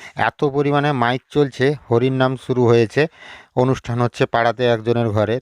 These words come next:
তো সেই কারণে আমাকে বাধ্য হয়ে এরকম ভয়েস দিয়ে ভিডিও করতে হচ্ছে। আর এই ভিডিওটা আমি যখন রিলিজ করছি, ওদের ঘরে অনুষ্ঠান হওয়ার দু তিন দিন পরে। কারণ কি, যেদিন আমি ভিডিওটা করি তারপরেও দুদিন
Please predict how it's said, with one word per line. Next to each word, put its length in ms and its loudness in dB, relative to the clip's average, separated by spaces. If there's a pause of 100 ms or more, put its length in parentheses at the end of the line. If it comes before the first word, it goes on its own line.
তো 80 -4
সেই 220 0
কারণে 400 0
আমাকে 500 -2 (240)
বাধ্য 340 -2
হয়ে 320 0 (840)
এরকম 480 0 (340)
ভয়েস 520 0
দিয়ে 160 -2
ভিডিও 300 -2
করতে 280 0
হচ্ছে। 340 0 (300)
আর 220 0
এই 140 -2
ভিডিওটা 480 0
আমি 120 -2
যখন 220 -2
রিলিজ 340 0
করছি, 400 0 (180)
ওদের 240 2
ঘরে 180 2
অনুষ্ঠান 500 -4
হওয়ার 260 0
দু 160 -10
তিন 220 -10
দিন 160 -4
পরে। 340 0
কারণ 340 0
কি, 180 -4 (840)
যেদিন 300 0
আমি 160 -2
ভিডিওটা 440 0
করি 320 -2
তারপরেও 680 0
দুদিন 380 -2